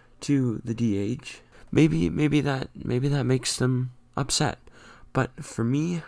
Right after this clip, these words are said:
and for the younger generation, I think that the D H is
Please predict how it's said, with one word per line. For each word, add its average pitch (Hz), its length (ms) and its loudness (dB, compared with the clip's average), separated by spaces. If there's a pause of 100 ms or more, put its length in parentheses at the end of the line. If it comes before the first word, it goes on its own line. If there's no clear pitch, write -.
(140)
and 113 180 -6
for 117 100 -6
the 113 100 -2
younger 139 320 2
generation, 131 720 -2 (520)
I 117 80 0
think 127 420 -4
that 117 180 -2
the 117 60 -2
D 120 240 2
H 117 380 2
is 95 380 -2